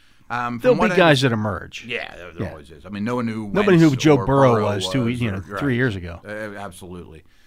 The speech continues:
Speaker 1: So, I, I, I don't think there's a stud, but I also don't think the Steelers would pick first overall anyway. So, if there's five or six names being thrown around in that first-round mix,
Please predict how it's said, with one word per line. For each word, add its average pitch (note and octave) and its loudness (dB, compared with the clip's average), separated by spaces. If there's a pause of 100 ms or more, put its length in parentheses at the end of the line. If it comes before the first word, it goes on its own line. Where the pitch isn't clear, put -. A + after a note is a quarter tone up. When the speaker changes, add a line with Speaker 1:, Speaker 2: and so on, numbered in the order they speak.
(220)
Speaker 1:
So, B2 -6 (320)
I, G#2+ -18 (500)
I, A#2 -12
I C#3+ -2
don't E3 -4
think E3+ -4
there's D3+ -4
a A#2+ -12
stud, C3+ -10 (500)
but D#3 -6
I D3 -4
also C#3+ -4
don't C3 -6
think C3+ -8
the A2 -14
Steelers C3 -8
would G#2 -12
pick A#2+ -14
first A#2 -12
overall G#2+ -8
anyway. C3 -10 (100)
So, A2 -12 (180)
if F#2+ -18
there's B2+ -10
five B2 -10
or B2 -14
six B2+ -16
names A#2+ -12
being A#2 -12
thrown C3 -10
around A#2+ -8
in A#2+ -10
that B2 -10
first-round A#2+ -12
mix, B2+ -14